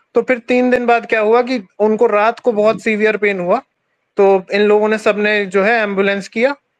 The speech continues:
और ये लोग, अ, निकले ambulance से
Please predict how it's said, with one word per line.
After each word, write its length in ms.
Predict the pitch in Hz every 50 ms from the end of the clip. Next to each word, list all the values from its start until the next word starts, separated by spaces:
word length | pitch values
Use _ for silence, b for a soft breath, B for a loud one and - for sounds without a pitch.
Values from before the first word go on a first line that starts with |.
| _ _ _ _ _ _ _
और 140 | 190 190 196
ये 140 | 202 202 208
लोग, 280 | 208 208 202 196 185
अ, 580 | 196 196 196 190 190 185 170 175 _ _ - 175
निकले 340 | 185 190 185 - 226 240 247
ambulance 520 | 240 226 214 202 208 208 202 202 196 - -
से 160 | 196 185